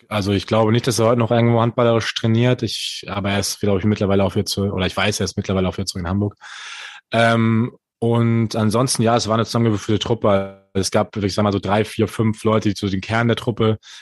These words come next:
gebildet haben. Das waren aber längst, ähm, meistens auch irgendwelche, die, ähm, ja, aus Frankreich oder irgendwo aus Europa ausgewandert sind und schon längerfristig jetzt in, in,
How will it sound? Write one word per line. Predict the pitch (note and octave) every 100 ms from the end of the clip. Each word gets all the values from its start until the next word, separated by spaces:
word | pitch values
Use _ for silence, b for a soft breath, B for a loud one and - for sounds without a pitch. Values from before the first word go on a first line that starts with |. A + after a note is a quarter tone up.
| B
gebildet | A2 A2+ A2+ G2+
haben. | G#2 G2+
Das | G2+ G2+ -
waren | G2
aber | G2 G2
längst, | F#2+ G2 - - - B B B B
ähm, | F#2+ F#2+ F#2 F#2 F2+ F2 _ _ _ - -
meistens | G2 G2+ A2 F#2+
auch | G2+
irgendwelche, | G#2+ G#2 G2 G2
die, | G2+
ähm, | G2 G2 F#2+ G2 F#2+
ja, | F#2 E2+
aus | E2
Frankreich | - G#2 G2+ G#2 G2+ -
oder | G2 G2+
irgendwo | G2+ G2 G2 G2 F#2+ B B B
aus | G#2 G2
Europa | A2 G#2 A2+
ausgewandert | G#2+ A#2+ B2 A2 A2+ G#2+
sind | A#2 G#2
und | G2
schon | G#2+
längerfristig | G2+ A2 G#2+ A2+ - - G#2+
jetzt | G#2 G#2
in, | G#2
in, | G#2+ G#2